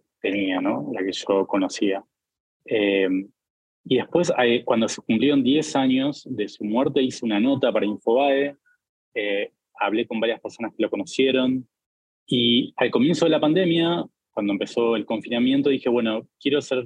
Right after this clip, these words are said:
eh, hice una lista de cosas que yo quería leer, y entre ellas puse alguna biografía sobre Federico Clem. Y googleé un poco y me di cuenta que no había nada. Entonces dije, bueno, ok, eh, si no hay nada sobre Federico, lo voy a tener que, lo voy a tener que hacer yo. Y así fue como empezó el libro.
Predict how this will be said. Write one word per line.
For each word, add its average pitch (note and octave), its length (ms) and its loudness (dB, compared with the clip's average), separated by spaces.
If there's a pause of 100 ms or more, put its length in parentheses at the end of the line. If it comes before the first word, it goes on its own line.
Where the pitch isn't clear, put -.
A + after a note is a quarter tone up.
(100)
eh, B2+ 220 -8 (200)
hice B2 180 -8
una B2+ 80 2
lista C3+ 240 0
de A#2 80 0
cosas C3 240 -2
que G#2+ 120 -4
yo B2 100 -2
quería B2 220 2
leer, C#3+ 360 2
y A#2+ 100 0
entre A2 180 0
ellas C3 260 -2
puse B2+ 300 0
alguna A2+ 240 0
biografía A2+ 400 0
sobre G#2 260 -2
Federico A2 360 -2
Clem. G2 300 -4 (720)
Y G#2 380 -2
googleé A2+ 260 4
un C#3 100 2
poco D3 280 2
y - 20 0
me A#2 120 0
di A2 40 0
cuenta A#2+ 240 0
que G#2+ 60 -2
no A2+ 80 -2
había A#2 180 2
nada. C#3+ 480 0 (760)
Entonces A#2+ 240 0
dije, - 100 -4
bueno, A2+ 180 2
ok, G2+ 100 -2
eh, G#2 300 0 (320)
si - 160 -10
no G#2 120 0
hay G#2+ 40 0
nada A2+ 220 2
sobre G#2 240 0
Federico, G#2+ 280 0
lo G2+ 100 2
voy G2+ 80 4
a G2 40 2
tener G#2 180 0
que, G2 440 0
lo G2 140 2
voy G#2 100 4
a G#2 80 2
tener G#2 180 -4
que G#2+ 60 -2
hacer F#2+ 160 -4 (100)
yo. G#2+ 260 0
Y G2+ 60 -2
así F#2+ 240 -4
fue G2+ 160 -4
como F#2+ 160 -4
empezó G2+ 720 -4
el G#2 80 -4
libro. A2 220 -6